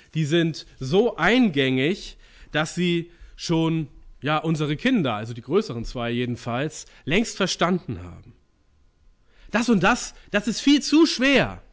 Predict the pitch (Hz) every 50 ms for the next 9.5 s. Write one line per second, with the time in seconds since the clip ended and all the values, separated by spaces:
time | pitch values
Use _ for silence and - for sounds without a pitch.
0 | _ _ _ - _ _ _ _ - - - 190 208 196 - - 220 214 214 214
1 | 214 262 240 - - 220 214 196 180 170 185 226 254 262 254 233 214 208 196 -
2 | - 247 254 240 233 233 - - - 262 277 277 - 139 135 175 185 - - 240
3 | 233 240 269 320 381 381 311 202 135 95 80 - - - - _ - - - -
4 | - - - - - - _ _ - - 135 131 127 143 135 - - - - _
5 | - 135 127 120 147 156 151 120 120 127 127 135 143 147 120 127 123 127 139 139
6 | 131 131 123 - 131 117 127 135 165 156 131 127 131 120 123 117 120 110 107 110
7 | 110 127 208 - - - - - - - - - - - - - - 165 160 170
8 | 175 165 143 - - 147 143 147 143 147 156 139 139 143 143 139 131 - 160 175
9 | 180 - - - 208 208 214 220 202